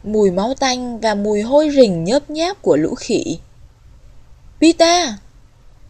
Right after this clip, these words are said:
Pita, Phoenix và tôi đứng thành thế tam giác,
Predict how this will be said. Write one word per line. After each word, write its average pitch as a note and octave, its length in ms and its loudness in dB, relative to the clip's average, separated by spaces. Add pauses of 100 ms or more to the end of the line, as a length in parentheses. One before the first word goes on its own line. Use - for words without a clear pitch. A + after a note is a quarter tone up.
(1300)
Pita, G3+ 600 -2
Phoenix B3+ 460 -2 (100)
và D#3+ 140 -2
tôi A#3+ 460 2 (300)
đứng B3+ 280 0
thành G#3 260 -4
thế A3 180 -4
tam C#4+ 240 -6
giác, D#4 300 0